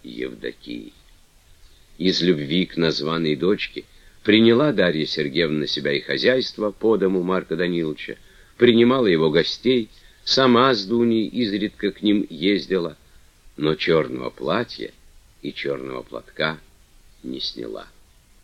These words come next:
Незримо для людей, ведя суровую жизнь строгой постницы,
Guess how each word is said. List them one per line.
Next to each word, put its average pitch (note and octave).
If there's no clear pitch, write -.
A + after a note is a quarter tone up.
Незримо D3+
для E3
людей, E3
ведя E3
суровую D3+
жизнь D3+
строгой C#3
постницы, A2